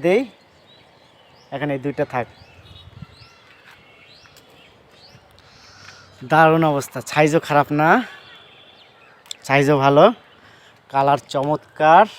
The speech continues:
মনে হয় যে রং দেওয়া এরকম লাগে। যাই হোক, দারুণ, ওর ফলন দারুণ। এটা থাই আনার, এখন কি পরিমাণ ফল হবে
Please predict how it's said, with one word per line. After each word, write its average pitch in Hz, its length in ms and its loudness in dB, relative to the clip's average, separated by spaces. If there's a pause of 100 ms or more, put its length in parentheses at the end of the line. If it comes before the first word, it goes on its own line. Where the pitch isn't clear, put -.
(200)
মনে 135 140 -8
হয় 143 140 -6
যে 143 140 -4
রং 143 100 -4 (140)
দেওয়া 151 220 6 (800)
এরকম 139 260 -10 (100)
লাগে। 151 200 -4 (1600)
যাই 143 180 2
হোক, 202 120 4 (120)
দারুণ, 147 460 4
ওর 131 140 0
ফলন 135 280 0
দারুণ। 131 320 4 (3000)
এটা 151 140 -2 (100)
থাই 147 220 4
আনার, 156 260 4 (500)
এখন 156 140 -4 (100)
কি 151 60 -12 (100)
পরিমাণ 151 320 -4
ফল 147 200 0
হবে 143 120 0